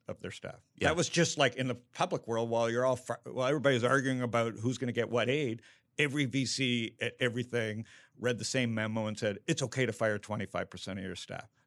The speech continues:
Speaker 1: That was way better than the public markets could do. And so what you started seeing by May is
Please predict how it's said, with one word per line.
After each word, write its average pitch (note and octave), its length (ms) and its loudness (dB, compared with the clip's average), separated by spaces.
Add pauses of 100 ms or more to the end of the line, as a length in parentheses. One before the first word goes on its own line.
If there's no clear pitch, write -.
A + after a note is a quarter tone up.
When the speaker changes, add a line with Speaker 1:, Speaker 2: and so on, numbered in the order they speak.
(140)
Speaker 1:
That - 200 -4
was A#2+ 160 -4
way A2+ 140 -4
better G#2 300 -4
than G2 180 -8
the F#2 60 -10
public G#2+ 360 -6
markets - 440 -12 (100)
could G2+ 140 -12
do. F2 280 -10 (480)
And B2+ 240 0
so A#2+ 480 6 (420)
what C3 240 4
you D#3 80 0
started C3+ 320 0
seeing C#3 280 0
by A#2+ 160 4
May D3 320 2
is A#2+ 260 4